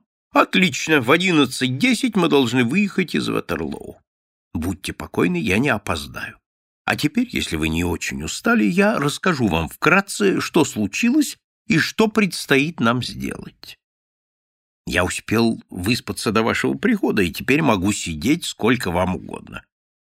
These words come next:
Быть может, вы читали уже в газетах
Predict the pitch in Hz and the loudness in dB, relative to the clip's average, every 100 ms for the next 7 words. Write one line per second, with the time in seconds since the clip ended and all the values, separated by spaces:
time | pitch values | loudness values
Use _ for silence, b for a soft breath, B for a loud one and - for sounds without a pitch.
0 | _ _ - 107 - 101 95 - - 90 | _ _ -4 -2 0 0 0 -6 -2 2
1 | 98 92 - 87 233 214 85 69 76 80 | 4 2 -2 -2 0 2 2 0 -2 -2
2 | 85 190 226 - | 0 0 0 -4